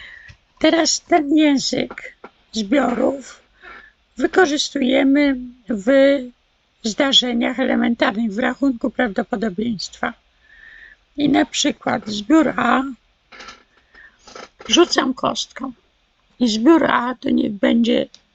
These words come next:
będą takie zdarzenia, że wypadła parzysta liczba oczek. Parzysta liczba oczek. Dwa, cztery, sześć.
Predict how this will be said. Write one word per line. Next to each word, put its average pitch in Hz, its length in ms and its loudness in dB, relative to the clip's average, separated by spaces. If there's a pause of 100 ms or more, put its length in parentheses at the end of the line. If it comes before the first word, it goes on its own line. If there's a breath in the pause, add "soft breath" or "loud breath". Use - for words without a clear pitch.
(760)
będą 247 220 0
takie - 280 -2
zdarzenia, 277 760 2
że 285 200 0
wypadła 262 680 2
parzysta 240 600 -2
liczba 220 500 0
oczek. - 440 -8 (580)
Parzysta 240 520 0
liczba 208 420 -4
oczek. - 380 -10 (600 loud breath)
Dwa, 233 380 0 (100)
cztery, - 520 0
sześć. - 680 -2